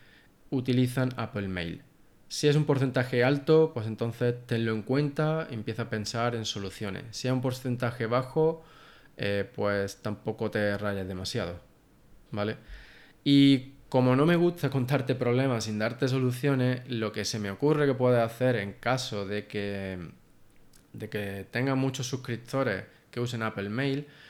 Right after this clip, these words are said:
pues es a lo mejor pensar en crear una, un canal privado de Telegram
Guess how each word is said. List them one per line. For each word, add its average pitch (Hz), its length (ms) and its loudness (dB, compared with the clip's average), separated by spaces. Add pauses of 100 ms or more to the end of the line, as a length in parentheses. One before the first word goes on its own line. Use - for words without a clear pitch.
(220)
pues 110 240 -4
es 131 220 -2
a 143 80 2
lo 139 80 2
mejor 135 320 -2
pensar 135 580 -2 (220)
en 123 540 0
crear 117 520 0 (200)
una, 117 920 0 (240)
un 131 120 -4
canal 127 300 2
privado 123 380 4
de 107 80 2
Telegram 139 580 0